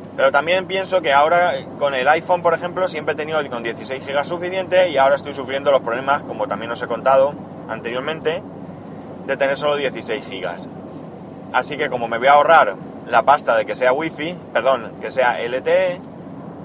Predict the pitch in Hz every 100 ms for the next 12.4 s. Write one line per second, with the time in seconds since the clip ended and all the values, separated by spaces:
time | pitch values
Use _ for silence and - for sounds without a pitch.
0 | - - - 117 113 120 127 135 - -
1 | - - - - - - - - 131 135
2 | 135 127 131 117 113 - 123 117 127 -
3 | 123 120 98 120 120 123 117 113 117 120
4 | 107 95 92 92 87 80 - - - -
5 | - 135 127 143 135 120 117 - - -
6 | 139 190 190 180 190 196 196 196 175 123
7 | 151 165 170 170 160 156 143 165 117 127
8 | 180 165 160 143 139 139 135 139 165 135
9 | 117 117 110 101 101 113 110 98 95 90
10 | 208 - - - - - - - - -
11 | - - - - - - - - - -
12 | 104 120 123 131